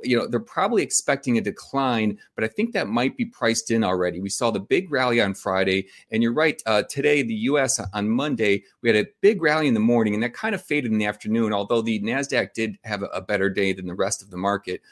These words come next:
But we've seen still about a two and a half percent rise just in the past two days, based off of that N F P figure. I think a lot of, uh, market participants are expecting then, okay, so if, uh, uh,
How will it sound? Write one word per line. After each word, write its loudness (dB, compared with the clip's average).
But 6
we've 6
seen 0
still 0
about -2
a 0
two -4
and 0
a -4
half -2
percent -2
rise 2
just -6
in 0
the 0
past -2
two -4
days, 2
based 2
off -2
of -4
that 2
N 2
F 0
P -2
figure. -2
I -20
think -8
a 0
lot 2
of, 0
uh, 4
market 2
participants -2
are 2
expecting 0
then, 0
okay, 2
so 2
if, -2
uh, -2
uh, -2